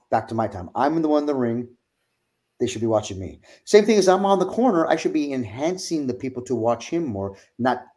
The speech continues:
taking away from that. So, um, teaching that to, to Bobby. And then also another one that he doesn't like me telling, but I'm gonna tell it because it's one of my claim to frames.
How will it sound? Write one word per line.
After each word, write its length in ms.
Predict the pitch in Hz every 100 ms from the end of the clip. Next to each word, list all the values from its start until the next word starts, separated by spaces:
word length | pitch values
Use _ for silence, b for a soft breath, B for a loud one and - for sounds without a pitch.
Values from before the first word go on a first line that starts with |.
| _ -
taking 260 | 160 -
away 200 | 127 113
from 200 | 107 92
that. 140 | 82 71 _ _ _ _ _ _ _ 123
So, 460 | 120 143 110 92 - _ _ 127
um, 440 | 120 107 90 78 _ _ _ _ _ _ _ _ _ _ - _ _ _ _ _ _ _ -
teaching 220 | 123 131
that 120 | 123
to, 60 | 110 -
to 80 | 107
Bobby. 340 | 107 107 87 82 -
And 120 | 143
then 120 | 160
also 220 | 156 147 147
another 280 | 131 143 143
one 220 | 127 120
that 120 | 117
he 140 | 107 127
doesn't 280 | 123 117
like 200 | 113 110 113
me 60 |
telling, 280 | 110 113 107
but 100 | 92
I'm 80 | 92
gonna 160 | 92
tell 200 | 87 107
it 140 | 92 92
because 460 | 95 95 92 - -
it's 200 | 101 -
one 300 | 101 107 143
of 60 | 131
my 120 | 120
claim 220 | 113 120
to 60 | 107
frames. 520 | - 113 107 104 -